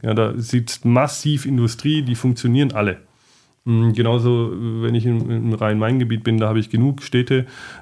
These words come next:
äh, um Mannheim, Frankfurt und so weiter rum, die, die funktionieren. Schwierig wird's immer dann, wenn ich,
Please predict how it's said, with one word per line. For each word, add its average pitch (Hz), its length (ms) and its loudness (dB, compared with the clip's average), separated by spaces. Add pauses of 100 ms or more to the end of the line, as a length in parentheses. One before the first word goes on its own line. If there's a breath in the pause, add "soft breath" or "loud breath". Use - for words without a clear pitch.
äh, 117 100 0
um 120 220 0
Mannheim, 117 320 2
Frankfurt 117 360 -2
und 113 140 -2
so 113 80 -2
weiter 110 200 0
rum, 120 220 0
die, 110 200 -2
die 107 160 -2
funktionieren. 113 640 2 (340 loud breath)
Schwierig 165 380 2
wird's 135 160 -4
immer 139 160 2
dann, 135 200 2
wenn 127 120 2
ich, 120 200 -2